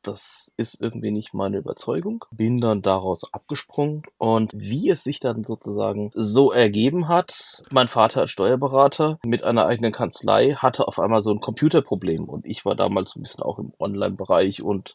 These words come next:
I T im Bankenwesen so ein bisschen mit unterwegs gewesen und dann drückte er mir irgendwann so eine C D in die Hand, da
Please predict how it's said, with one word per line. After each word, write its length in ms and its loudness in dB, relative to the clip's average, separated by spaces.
I 220 6
T 440 -4
im 160 -2
Bankenwesen 640 2
so 80 -2
ein 80 -2
bisschen 340 -2
mit 120 -4
unterwegs 480 -2
gewesen 440 0
und 500 0
dann 260 0
drückte 380 0
er 120 4
mir 140 4
irgendwann 520 2
so 160 0
eine 240 2
C 240 -2
D 220 4
in 140 2
die 160 2
Hand, 640 0
da 240 -4